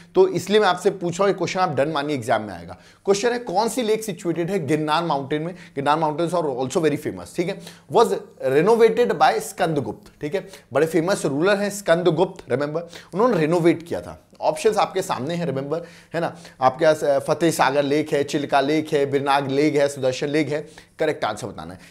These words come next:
ये लेक्स भी बहुत फेमस है, रिमेंबर। तो ये क्वेश्चन बहुत ही ज़्यादा इंपॉर्टेंट है, अलग-अलग घुमा के क्वेश्चंस आते हैं, रिमेंबर, ठीक है? अ, जिसको पता होगा, I think आंसर मार्क कर दिया होगा, नहीं पता होगा तो मैं आपको बता देता हूँ उसका करेक्ट आंसर क्या है।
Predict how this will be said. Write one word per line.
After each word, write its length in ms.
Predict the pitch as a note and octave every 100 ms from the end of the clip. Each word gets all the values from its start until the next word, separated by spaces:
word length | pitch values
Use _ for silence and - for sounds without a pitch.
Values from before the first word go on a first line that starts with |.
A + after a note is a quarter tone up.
| -
ये 60 |
लेक्स 260 | G3+ G#3 G#3
भी 60 | F#3+
बहुत 320 | C3+ B2 A#2
फेमस 320 | F#2+ E2+ E2+
है, 100 | D#2+
रिमेंबर। 380 | G#2+ G2+ D2+ - - - _
तो 100 | G3
ये 200 | E3 G#3
क्वेश्चन 440 | A3 - G#3+ F#3 - -
बहुत 440 | D#3+ F3 F#3+ F#3+
ही 40 |
ज़्यादा 240 | D3+ B2 C#3
इंपॉर्टेंट 360 | C3 B2+ C3
है, 60 | F3
अलग-अलग 580 | - D3 E3+ C#3+ D#3 C#3
घुमा 280 | A#2 A#2 B2+
के 140 | C#3
क्वेश्चंस 380 | A2+ F#2+ C3+ -
आते 240 | D#2 -
हैं, 140 | D2 D2
रिमेंबर, 300 | G#2 E2+ D2 - - -
ठीक 100 | F3
है? 120 | E3+ - - -
अ, 80 | B2
जिसको 260 | C#3 -
पता 220 | F#3+ D#3 F3
होगा, 220 | F3+ D3+
I 80 | D3+
think 160 | F3
आंसर 260 | C#3+ C3+ D#3
मार्क 180 | B2+ C#3
कर 80 | D#3
दिया 120 | E3+
होगा, 100 | A3
नहीं 220 | F3+ G#3+
पता 220 | F3+ D3
होगा 200 | B2 F#2+
तो 120 | F#2+ C#3+
मैं 40 |
आपको 180 | C#3+ F#3+
बता 300 | A2+ G#2 C3+
देता 160 | D3+
हूँ 60 | D3+
उसका 120 | D#3
करेक्ट 280 | C#3+ B2 A#2
आंसर 220 | G#2 A2+
क्या 140 | -
है। 80 | C#3+